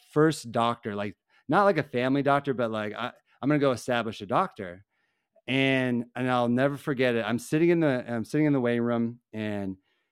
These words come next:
the doctor comes in, he's got his clipboard, and he just looks at me.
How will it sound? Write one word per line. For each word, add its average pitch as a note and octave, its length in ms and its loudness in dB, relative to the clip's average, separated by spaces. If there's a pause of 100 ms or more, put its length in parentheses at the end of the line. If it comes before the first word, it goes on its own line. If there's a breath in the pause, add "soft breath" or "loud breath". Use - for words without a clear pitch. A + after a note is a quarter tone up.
(160)
the A#2+ 80 -6
doctor D3+ 360 2
comes D3+ 300 0
in, C3+ 100 4
he's A#2+ 140 0
got C3 80 4
his C#3 140 0
clipboard, A#2+ 420 -2
and G#2+ 80 -4
he A#2+ 80 -2
just D3 260 -2
looks A#2+ 420 -2
at G2+ 200 -4
me. F2 260 -10